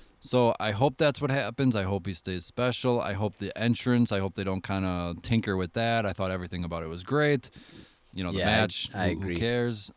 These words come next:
Speaker 1: And, um,
Speaker 2: <laughs>
Speaker 1: if Finn comes back as the demon, then we have a little bit
Speaker 2: Then
Speaker 1: of
Speaker 2: we
Speaker 1: a
Speaker 2: got something.
Speaker 1: little battle there, and we'll get to this next, but as long as Seth Rollins is champion, you know, Bray Wyatt, whether he's Raw, SmackDown, whatever, uh, Bray Wally, Bray Wyatt, not
Speaker 2: Bray
Speaker 1: Wally.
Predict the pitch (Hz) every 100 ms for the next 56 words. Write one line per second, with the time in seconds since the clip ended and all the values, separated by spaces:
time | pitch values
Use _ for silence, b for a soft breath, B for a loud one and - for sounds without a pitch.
0 | - 95 98 95 98 92 92 92 92 90
1 | 113 107 - 123 127 120 113 110 98 104
2 | 101 - 90 82 90 98 165 180 185 147
3 | 117 107 98 95 95 92 101 104 107 92
4 | 87 82 - 92 82 80 76 b b _
5 | 127 120 104 104 98 95 123 156 180 -
6 | 107 113 110 107 107 104 104 104 98 -
7 | 117 156 127 - - 104 95 95 117 123
8 | 104 104 92 110 160 151 101 - 98 95
9 | - 87 87 87 82 82 85 95 107 101
10 | 107 113 98 90 90 87 98 95 - 98
11 | 92 - 95 90 85 117 127 95 87 85
12 | b b b b 87 87 85 85 127 127
13 | 123 123 110 104 87 - _ - 92 85
14 | 104 92 90 76 98 92 92 90 98 131
15 | 202